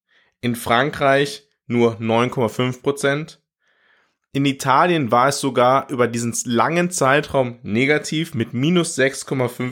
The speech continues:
vier Prozent. Die spanische Wirtschaftskraft ist vom Jahre zweitausendacht bis zum Jahre zweitausendeinundzwanzig nahezu unverändert geblieben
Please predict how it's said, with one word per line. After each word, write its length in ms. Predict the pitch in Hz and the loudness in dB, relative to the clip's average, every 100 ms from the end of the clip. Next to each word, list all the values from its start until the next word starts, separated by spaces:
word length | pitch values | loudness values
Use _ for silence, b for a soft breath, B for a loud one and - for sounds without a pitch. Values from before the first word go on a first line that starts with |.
| - | -10
vier 320 | - 151 147 | -2 0 0
Prozent. 680 | 127 - 123 123 175 - _ _ | -4 0 0 0 -4 -12 _ _
Die 80 | 107 | -10
spanische 480 | - 98 120 170 143 | -2 2 2 0 0
Wirtschaftskraft 720 | 147 151 143 - 127 127 - - | 2 0 0 2 2 0 -6 -8
ist 100 | 127 | -4
vom 160 | 120 117 | 0 2
Jahre 220 | 110 113 | 2 2
zweitausendacht 800 | - 107 98 104 101 127 - - | -2 -2 -4 -2 0 0 -2 -6
bis 160 | 113 - | -6 -2
zum 140 | 113 | 0
Jahre 200 | 110 107 | 2 0
zweitausendeinundzwanzig 1300 | - 101 101 98 - 104 117 123 - 117 120 113 - | -2 -2 -2 -4 -4 0 0 0 0 0 0 -6 -6
nahezu 540 | 117 104 120 120 - 110 | 0 2 2 0 -2 -4
unverändert 640 | - 131 139 143 147 143 | -2 -2 2 2 2 0
geblieben 640 | 139 135 135 135 131 131 | -4 -6 -4 -4 -4 -8